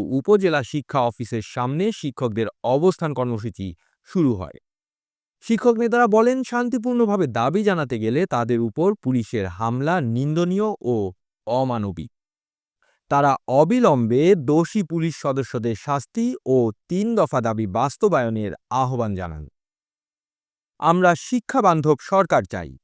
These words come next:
শিক্ষকদের উপর লাঠিচার্জ নয়। আমাদের ন্যায্য দাবিগুলো মেনে নিতে হবে, নইলে আন্দোলন আরও তীব্র হবে।" শিক্ষকদের তিন দফা দাবির মধ্যে রয়েছে ন্যায্য বেতন বৈষম্য নিরসন, চাকরি স্থায়ীকরণ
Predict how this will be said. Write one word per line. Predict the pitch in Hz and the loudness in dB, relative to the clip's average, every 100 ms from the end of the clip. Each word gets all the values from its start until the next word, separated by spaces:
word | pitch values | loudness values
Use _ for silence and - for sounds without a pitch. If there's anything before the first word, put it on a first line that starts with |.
| _ | _
শিক্ষকদের | - 170 - 143 139 | -6 -4 0 0 0
উপর | 135 139 208 | 0 2 2
লাঠিচার্জ | 127 120 135 156 127 127 110 - | 4 2 -2 -6 -2 -2 -2 -6
নয়। | 117 131 95 - _ _ _ _ | -2 -2 -2 -8 _ _ _ _
আমাদের | 123 139 131 123 | -2 0 0 0
ন্যায্য | 127 156 147 | 0 0 0
দাবিগুলো | 160 127 143 190 196 240 | 0 2 0 0 0 2
মেনে | 202 135 147 196 | 2 2 2 2
নিতে | 208 190 | 0 0
হবে, | 202 220 254 | 2 4 4
নইলে | 175 135 135 120 104 - - | 4 2 2 2 0 -6 -4
আন্দোলন | 131 156 180 151 123 160 226 - | -2 2 2 2 2 -2 -6 -6
আরও | 113 110 101 92 _ | -4 -2 -2 -6 _
তীব্র | 151 147 120 | -4 -2 -2
হবে।" | 98 87 80 _ _ _ _ _ _ _ _ - | -4 -8 -12 _ _ _ _ _ _ _ _ -6
শিক্ষকদের | 240 - 240 214 233 - | -6 0 0 4 2 4
তিন | 226 247 | -2 2
দফা | 247 240 240 | 0 0 2
দাবির | 196 190 240 | 4 4 2
মধ্যে | 247 233 254 | 0 0 0
রয়েছে | 247 247 254 254 | 4 2 2 -2
ন্যায্য | 135 117 147 143 165 147 | -2 -2 -4 -4 -4 -4
বেতন | 104 139 139 185 | -2 -4 0 0
বৈষম্য | 185 190 196 190 | 2 0 0 -2
নিরসন, | 196 190 190 233 240 277 _ _ _ - | 2 2 0 -4 -6 -8 _ _ _ 0
চাকরি | 156 143 160 135 | 2 2 -2 -4
স্থায়ীকরণ | - 151 180 202 214 240 | -2 2 2 2 2 2